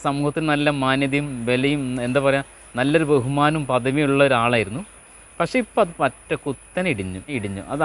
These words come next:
ആ വ്യക്തി കാരണം തന്നെയാണ് അതങ്ങനെ സംഭവിച്ചത്. ഇനി ആ ഇമേജ് ഒന്ന് വീണ്ടെടുക്കണമെങ്കിൽ ഇനി അങ്ങനെ വല്ല പ്രവർത്തിയും കൊണ്ട് വന്നു കഴിഞ്ഞാൽ ഒരു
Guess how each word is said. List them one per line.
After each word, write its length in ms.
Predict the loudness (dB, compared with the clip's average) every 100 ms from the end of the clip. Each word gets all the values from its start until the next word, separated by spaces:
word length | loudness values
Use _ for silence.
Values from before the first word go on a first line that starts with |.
| 4
ആ 20 | 4 4
വ്യക്തി 280 | 0 -2 0 4
കാരണം 260 | 4 2 0
തന്നെയാണ് 320 | 0 0 -2 -4 -2
അതങ്ങനെ 320 | 0 0 -2 -4
സംഭവിച്ചത്. 460 | -8 -10 -12 -20 -20 -20 -20 -20 -14 -2 4
ഇനി 120 | 6
ആ 40 | 6 6
ഇമേജ് 220 | 2 2 0
ഒന്ന് 100 | 0
വീണ്ടെടുക്കണമെങ്കിൽ 600 | 2 4 2 2 -4 -6 -10 -18 -12 -4
ഇനി 140 | 0 2
അങ്ങനെ 260 | 2 2 2
വല്ല 160 | 2 0 0
പ്രവർത്തിയും 440 | 0 0 0 -2 -2
കൊണ്ട് 140 | 0 -2
വന്നു 180 | -2 -4
കഴിഞ്ഞാൽ 280 | -4 -6 -8 -14 -20 -20 -20 -20 -10
ഒരു 100 | -4